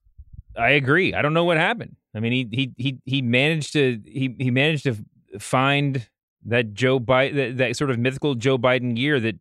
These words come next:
that, you know, heretofore has existed mostly in our imaginations. Um, but when he's, when he's, when he's there, he's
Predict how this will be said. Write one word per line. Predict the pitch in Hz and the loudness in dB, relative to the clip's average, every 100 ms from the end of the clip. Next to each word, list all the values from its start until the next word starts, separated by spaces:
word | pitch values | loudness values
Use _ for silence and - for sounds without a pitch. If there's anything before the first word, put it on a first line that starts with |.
| - 117 | -12 -4
that, | 117 80 _ | -4 -4 _
you | 127 | -6
know, | 107 | -2
heretofore | 101 123 110 139 147 | 0 0 -2 -2 0
has | 127 98 | 0 -2
existed | 92 107 110 113 | -4 -4 -2 -2
mostly | 104 104 113 95 | -2 -2 -2 -2
in | |
our | 87 | 0
imaginations. | 90 90 85 80 101 127 - 110 _ _ _ _ _ - | -2 -2 -4 -4 -6 -6 -12 -18 _ _ _ _ _ 0
Um, | 101 101 95 90 92 _ _ _ - | 2 4 2 -2 -8 _ _ _ 0
but | 127 | 2
when | 139 | 2
he's, | 147 135 | 2 0
when | 135 | 0
he's, | 139 127 98 | 0 -2 -2
when | 131 | 0
he's | 139 117 | 0 2
there, | 139 233 175 123 | 2 2 0 -2
he's | 67 139 143 117 | -4 -2 -2 -4